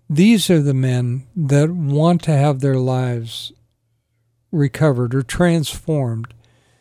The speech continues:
They don't want to be on the street. They don't want to be a burden. They don't want to be robbing people. They don't want to be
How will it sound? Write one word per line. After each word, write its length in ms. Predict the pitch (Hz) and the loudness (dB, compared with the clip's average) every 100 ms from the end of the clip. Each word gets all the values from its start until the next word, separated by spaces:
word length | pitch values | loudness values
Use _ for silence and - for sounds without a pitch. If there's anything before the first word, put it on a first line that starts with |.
| _ _ _ - | _ _ _ 2
They 140 | 185 | 4
don't 180 | 185 180 | 6 4
want 180 | 175 170 | 2 0
to 60 | |
be 200 | 139 143 | -2 -2
on 180 | 135 131 | -2 -4
the 60 | 123 | -6
street. 480 | - - 139 135 | -6 -4 -6 -6
They 120 | 135 147 | -6 -4
don't 160 | 160 | -2
want 180 | 160 160 | 0 0
to 60 | 143 | -2
be 180 | 139 | -4
a 80 | 131 | -6
burden. 560 | 120 117 135 127 123 123 | -8 -6 -4 -4 -6 -6
They 160 | 135 147 | -4 -2
don't 180 | 165 | -2
want 220 | 165 165 160 | -2 -2 -4
to 60 | |
be 300 | 135 139 127 - _ _ _ _ _ _ _ _ _ | -4 -6 -8 -14 _ _ _ _ _ _ _ _ _
robbing 560 | 151 147 156 151 156 143 | 2 4 6 6 4 2
people. 540 | - 160 135 156 151 | 2 0 0 0 0
They 220 | 135 139 | -2 -2
don't 200 | 143 147 | -2 -2
want 220 | 147 147 143 | -2 -4 -4
to 60 | |
be 580 | 127 139 131 127 123 - | -6 -6 -4 -6 -10 -16